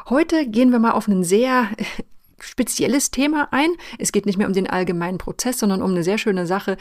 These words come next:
die dir einfach früher oder später begegnen wird, wenn du mit dem Thema Design Thinking dich auseinandersetzt. Und das ist das Thema Persona.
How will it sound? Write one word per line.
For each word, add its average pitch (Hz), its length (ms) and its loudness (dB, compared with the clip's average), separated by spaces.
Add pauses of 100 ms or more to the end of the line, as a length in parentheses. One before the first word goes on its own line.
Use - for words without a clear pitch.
(220)
die 202 280 4
dir 247 300 2
einfach 180 440 -4
früher 175 280 0
oder 220 160 2
später 175 300 -4
begegnen 175 520 -4
wird, 220 280 -2
wenn 190 260 4
du 214 140 4
mit 180 180 0
dem 180 160 0
Thema 170 320 -4
Design 196 280 -6
Thinking 165 300 -6
dich - 220 -6
auseinandersetzt. 214 720 -2 (240)
Und 190 160 2
das 226 80 4
ist 233 140 0
das - 80 0
Thema 196 240 0
Persona. 165 540 0